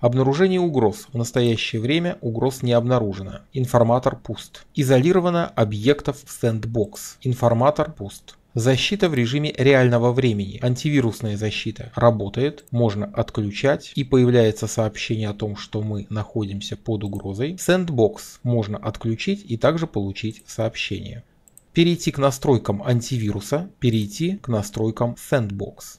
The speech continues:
В нижней части главного окна располагается возможность выполнения сканирований, быстрое сканирование, указывается время проверки, проценты, проверяемые объекты, сколько файлов проверялось, сколько обнаружено угроз. Можно приостановить проверку, либо прекратить.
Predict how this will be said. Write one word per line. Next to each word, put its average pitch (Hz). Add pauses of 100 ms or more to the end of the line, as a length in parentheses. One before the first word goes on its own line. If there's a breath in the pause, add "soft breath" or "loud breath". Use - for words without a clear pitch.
(120)
В 151
нижней 123
части 127
главного 107
окна 123
располагается 127
возможность 113
выполнения 127
сканирований, 113
быстрое 127
сканирование, 139
указывается 120
время 110
проверки, 131
проценты, 117
проверяемые 120
объекты, 98
сколько 123
файлов 104
проверялось, 123
сколько -
обнаружено 110
угроз. 110
Можно 117
приостановить 113
проверку, 143
либо 147
прекратить. 123